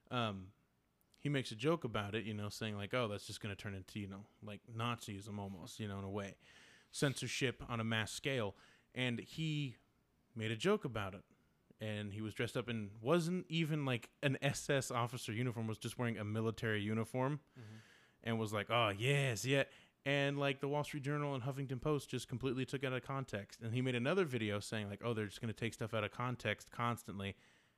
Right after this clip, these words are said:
Speaker 1: Like, he, he's in that video addressing people taking things out of context and not using all the facts to their advantage. And they do it again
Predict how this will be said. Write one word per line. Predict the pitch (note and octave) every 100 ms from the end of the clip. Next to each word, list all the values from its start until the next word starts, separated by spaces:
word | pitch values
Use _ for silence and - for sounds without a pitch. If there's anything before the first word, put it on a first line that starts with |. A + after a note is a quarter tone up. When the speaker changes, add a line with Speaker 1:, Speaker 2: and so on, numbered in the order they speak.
| _ _ _ _ _ _ -
Speaker 1:
Like, | -
he, | - B2
he's | C3+ D#3 E3
in | A#3
that | A3 G3+
video | D3+ F#3 F3+
addressing | C3 B2 D3 F3+ - F3+
people | F3+ E3
taking | F3 D#3+ D3+
things | D#3 D3
out | C3+
of |
context | - C#3 - B2+ -
and |
not | A#2+ -
using | A#2+ B2
all | A#2+
the |
facts | G#2+ C3 A2+ -
to | B2
their | A2+
advantage. | G2+ B2 A#2+ G2 - - - - _ _ _ -
And | C3+ C3
they | C3
do | A2+ C#3+ D#3+
it | D3
again | B2 C#3 C3 G2